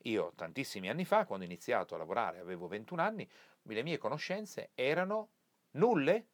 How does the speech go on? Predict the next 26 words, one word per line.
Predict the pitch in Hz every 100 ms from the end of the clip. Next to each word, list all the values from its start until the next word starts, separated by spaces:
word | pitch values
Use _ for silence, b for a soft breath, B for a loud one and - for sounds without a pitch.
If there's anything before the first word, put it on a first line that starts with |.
| _ _ _ _
errato. | 120 107 147 175 - 82 - _ _ _ _ _
Avevo | - 135 135 127
già | 104 190 101 _
delle | 101 98
conoscenze | 98 95 - 104 101 98
importanti. | 92 92 98 82 82 - B B B
A | -
ventuno | 92 98 170 185
anni, | 240 180 -
ad | 92
esempio, | 95 110 143
nel | 90 87
mondo | 101 95
sportivo, | - 90 143 107 85
dove | 85
facevo | 85 92 - 85 82
agonismo | 82 107 107 87 82 - B B -
co-, | 98
tramite | 98 90 87 - 82 82
la, | 85 82 87
la, | 90 87 95 - - 95
nel, | 92 85
nel | 87
mondo | 90 113 85
della | 85
palestra, | 151 170 180 247